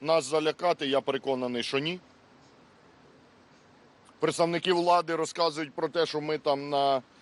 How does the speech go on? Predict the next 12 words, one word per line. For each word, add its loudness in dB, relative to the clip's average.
закордонних 0
якихось -2
курортах -2
відпочиваємо. 0
На 4
відміну -2
від -2
влади, 0
опозиційна 0
фракція 2
Радикальної 0
партії -2